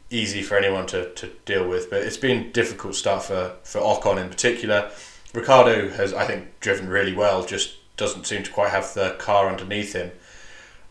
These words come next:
And, uh, he's obviously off, so it, it, it's difficult to really kind of judge what his motivation is. But, uh, the Renault looks quick at times, it looks slow at other times. Maybe it's a fact that they just can't quite piece everything together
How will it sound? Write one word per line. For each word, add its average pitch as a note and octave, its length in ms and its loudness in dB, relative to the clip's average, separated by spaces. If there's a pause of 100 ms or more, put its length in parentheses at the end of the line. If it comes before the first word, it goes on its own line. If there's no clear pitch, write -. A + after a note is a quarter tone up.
And, F#2+ 460 2
uh, F#2+ 280 0
he's G#2 200 -6
obviously F#2+ 320 0
off, G2 260 2
so F2+ 400 -2 (1120)
it, A2+ 200 -8
it, A#2+ 140 -6
it's - 200 0
difficult A#2 400 2
to G2+ 60 -8
really G2+ 260 0
kind G2 160 -2
of - 100 -6
judge F#2 360 -2
what G2 180 -6
his G#2 140 -4
motivation F#2+ 540 -6
is. F#2 140 -12
But, - 340 0
uh, G2+ 240 6 (720)
the B2 100 2
Renault D#3 500 6
looks C3 300 0
quick B2 260 0
at - 140 -6
times, C3+ 400 2
it G2+ 80 -4
looks G2+ 200 -8
slow A#2+ 260 8
at G2 60 4
other A#2 220 4
times. G#2+ 680 -2
Maybe A#2+ 580 2
it's G#2+ 160 -8
a G#2+ 60 -10
fact - 280 -2
that G2 60 -16
they F#2+ 100 -10
just - 200 -10
can't A2 260 -2
quite - 500 4 (220)
piece G#2+ 280 -2
everything G2 360 -2
together G2 600 2